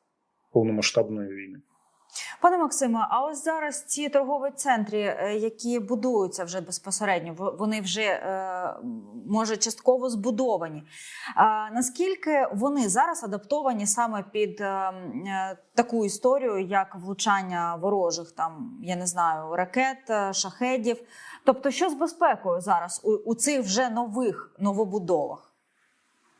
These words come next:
Speaker 1: Ну, як, е, до цього не можна не звикнути, ні, е,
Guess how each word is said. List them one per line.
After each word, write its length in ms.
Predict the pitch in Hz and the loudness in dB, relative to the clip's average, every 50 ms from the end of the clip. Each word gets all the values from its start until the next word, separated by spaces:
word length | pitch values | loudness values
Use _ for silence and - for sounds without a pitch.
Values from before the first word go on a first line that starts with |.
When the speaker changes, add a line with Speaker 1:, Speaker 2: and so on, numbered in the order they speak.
| _ _ _ _ _ - | _ _ _ _ _ 4
Speaker 1:
Ну, 160 | 196 190 185 | 6 6 6
як, 300 | 175 180 180 156 143 - | 6 4 0 0 0 -2
е, 140 | 156 147 151 - - 127 120 117 113 - - - - - - - - | -2 -2 -2 0 0 0 0 0 -2 -2 0 0 0 0 0 -4 -2
до 140 | 151 120 139 | 4 4 4
цього 320 | 135 139 170 170 147 160 147 | 6 6 4 4 4 4 2
не 120 | 147 156 | 2 0
можна 380 | 156 156 156 147 135 139 139 139 | 0 -2 -2 -2 0 2 2 2
не 120 | 139 139 | 2 0
звикнути, 580 | 131 131 143 156 151 - 147 139 135 139 - 135 135 131 131 131 127 127 127 131 127 | 0 0 0 0 0 2 0 0 0 0 0 0 2 2 2 2 0 -2 -4 -6 -6
ні, 340 | 127 131 135 131 131 131 135 | -4 -4 -2 -2 -2 -4 -6
е, 380 | - - - 127 127 123 127 | -8 -8 -8 -6 -4 -4 -4